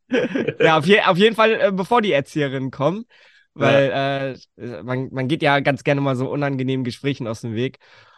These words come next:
Speaker 2: Und ja, wie gesagt, wenn die mich scheiße behandelt haben, hab ich krank gemacht oder hab ich mich dann in den Keller hingelegt. Ähm, aber es fiel mir halt auch so schwer, irgendwie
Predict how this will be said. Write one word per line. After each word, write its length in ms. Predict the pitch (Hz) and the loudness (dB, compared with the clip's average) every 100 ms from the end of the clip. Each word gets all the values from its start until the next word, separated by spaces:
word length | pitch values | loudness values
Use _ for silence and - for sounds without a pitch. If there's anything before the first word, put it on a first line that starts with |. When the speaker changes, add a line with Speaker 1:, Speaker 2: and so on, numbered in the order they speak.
| _ _ _ _ | _ _ _ _
Speaker 2:
Und 500 | - 143 147 147 - - | -4 0 2 0 -4 -2
ja, 180 | 170 | 2
wie 80 | 175 | 2
gesagt, 260 | 170 156 151 | 2 0 2
wenn 80 | 160 | 0
die 60 | |
mich 120 | 156 | 0
scheiße 260 | - 185 156 | 0 0 0
behandelt 320 | 165 175 170 | -2 -2 -2
haben, 180 | 165 156 | -2 0
hab 80 | 139 | -4
ich 100 | - | -4
krank 220 | 190 185 | -4 -2
gemacht 260 | 170 165 151 | -2 -4 -2
oder 200 | 143 139 | 0 0
hab 100 | 143 | -2
ich 140 | - | -4
mich 140 | 135 | -4
dann 180 | 156 131 | -2 -2
in 80 | 127 | -4
den 40 | |
Keller 200 | 123 175 | 0 2
hingelegt. 560 | 165 156 151 147 147 - _ _ _ _ - | 2 2 0 -2 -4 -8 _ _ _ _ -6
Ähm, 560 | 131 127 127 123 - _ _ _ - | -4 -2 -4 -6 -8 _ _ _ -4
aber 160 | 147 | -2
es 120 | 156 | -2
fiel 140 | - 254 | -2 0
mir 120 | 247 | 2
halt 120 | 214 | 0
auch 80 | 170 | -2
so 120 | 151 | -4
schwer, 240 | 127 208 160 | 0 2 2
irgendwie 420 | 151 143 139 | 0 0 -2